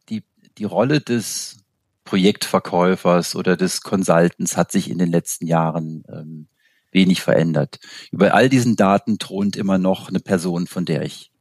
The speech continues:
einkaufe, jemanden, dem ich vertraue. Ich habe erst gestern wieder, ähm, wir sprachen eben drüber, die Wahl gehabt habe, wollte ich auch einen Internetservice einkaufen. Und, äh, ich fühlte mich doch irgendwie besser,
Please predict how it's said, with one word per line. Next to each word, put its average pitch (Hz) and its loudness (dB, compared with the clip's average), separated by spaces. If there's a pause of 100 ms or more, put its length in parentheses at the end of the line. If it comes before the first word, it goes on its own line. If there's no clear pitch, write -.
(180)
einkaufe, 78 -2
jemanden, 85 0
dem 85 2
ich - -8
vertraue. 80 0 (400)
Ich - 2
habe 123 -2
erst 110 2
gestern 120 2
wieder, 107 2 (500)
ähm, 95 -4 (1040)
wir 101 0
sprachen 104 2
eben 98 0
drüber, 101 0
die 95 -4
Wahl 98 4
gehabt 98 0
habe, 92 -2 (300)
wollte 101 0
ich 87 -2
auch 82 -4
einen 98 -4
Internetservice 95 0
einkaufen. 92 0 (880)
Und, 98 0
äh, 95 0
ich - -4
fühlte 165 0
mich 123 4
doch 156 2
irgendwie 135 0
besser, 123 2